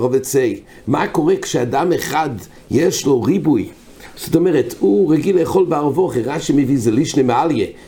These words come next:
ממר לאכול הרבה, אז הם אומרים, "רגע, רגע, אתה גומר לנו את הקום פסח." אז סוד הסופק הוא, אומרת הגמרא, "מהו שיאמרו לו תל חלקך וצא?" כי אנחנו לא רוצים. "מי אמרינן, מה, מה צדדי הסופק?" אומרת הגמרא, "מי אמרינן, מה ציומר לו,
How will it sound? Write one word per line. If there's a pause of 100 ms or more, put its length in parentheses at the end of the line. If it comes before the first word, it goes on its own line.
ממר
לאכול
הרבה, (520)
אז
הם
אומרים,
"רגע,
רגע,
אתה
גומר
לנו
את
הקום
פסח." (260)
אז
סוד
הסופק
הוא, (240)
אומרת
הגמרא, (140)
"מהו
שיאמרו
לו
תל
חלקך
וצא?"
כי
אנחנו
לא
רוצים. (520)
"מי
אמרינן,
מה, (240)
מה
צדדי
הסופק?"
אומרת
הגמרא,
"מי
אמרינן,
מה
ציומר
לו,